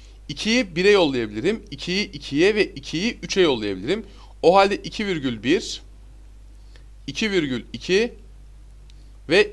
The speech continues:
iki virgül üç benim kartezyen çarpım kümenin, kümesinin elemanları olacaktır. Sıra geldi dördü yollayabileceğimiz elemanlara. Dördü de yine aynı şekilde bire, ikiye ve üçe yollayabilirim.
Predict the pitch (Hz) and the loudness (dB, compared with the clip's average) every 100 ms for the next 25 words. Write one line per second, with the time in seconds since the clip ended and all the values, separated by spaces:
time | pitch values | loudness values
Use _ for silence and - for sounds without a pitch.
0 | - 160 220 196 147 127 - - 233 - | -8 -8 -2 -2 -2 -4 -6 -6 -6 -6
1 | - 165 202 - 160 156 170 175 180 175 | -2 -2 -2 0 0 2 -2 -2 -2 2
2 | 170 180 180 135 143 220 233 - - - | 0 0 -8 -4 -4 -4 -8 -14 -12 -4
3 | 147 147 202 247 - - - - - 170 | -4 -2 -4 -4 -8 -20 -20 -10 2 4
4 | 185 180 180 170 127 104 101 - 240 - | 6 4 4 2 0 0 -2 -2 -4 -6
5 | - - - - 226 196 170 220 156 180 | -20 -20 -12 2 4 6 4 4 2 4
6 | 180 180 190 151 131 117 107 113 107 107 | 4 2 0 2 0 -2 -6 -6 -4 -4
7 | 101 101 101 135 220 - - - - 156 | -4 -4 0 0 0 -4 -20 -16 0 4
8 | 196 196 208 208 202 202 - 165 175 202 | 4 4 -2 0 0 0 -4 -6 -4 -4
9 | 151 165 196 - - - 190 180 - - | -2 0 0 0 -10 0 2 2 -2 -2
10 | 185 143 117 104 101 165 | 0 0 -2 -4 -2 -4